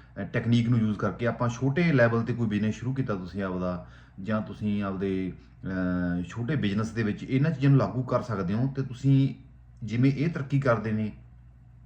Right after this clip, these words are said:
ਇੱਕ ਬ੍ਰਾਂਡ ਬਣ ਗਏ, ਤੁਸੀਂ ਵੀ ਬਣ ਸਕਦੇ ਹੋ। ਜੇ ਇਹ ਤੁਹਾਡੇ ਗੱਲਾਂ ਮਤਲਬ ਕਈ ਪਰਸਨ ਇਹੋ ਜਿਹੇ ਹੋਣਗੇ ਜਿਨ੍ਹਾਂ ਦੇ ਇਹ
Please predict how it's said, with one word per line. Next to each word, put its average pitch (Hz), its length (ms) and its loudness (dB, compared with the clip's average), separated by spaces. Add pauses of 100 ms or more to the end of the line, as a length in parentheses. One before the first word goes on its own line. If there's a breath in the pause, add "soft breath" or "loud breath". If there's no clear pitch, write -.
(220)
ਇੱਕ 139 180 2
ਬ੍ਰਾਂਡ 117 360 4
ਬਣ 107 180 4
ਗਏ, 101 140 0
ਤੁਸੀਂ 127 260 2
ਵੀ 175 60 6
ਬਣ 131 180 4
ਸਕਦੇ 90 260 -2
ਹੋ। 92 80 -2
ਜੇ 120 320 4
ਇਹ 135 240 6
ਤੁਹਾਡੇ 127 260 2
ਗੱਲਾਂ 113 320 0
ਮਤਲਬ 110 360 -2 (260 loud breath)
ਕਈ 131 180 2
ਪਰਸਨ 131 340 0
ਇਹੋ 117 140 4
ਜਿਹੇ 117 180 2
ਹੋਣਗੇ 135 200 4
ਜਿਨ੍ਹਾਂ 123 260 2
ਦੇ 131 100 4
ਇਹ 113 280 -2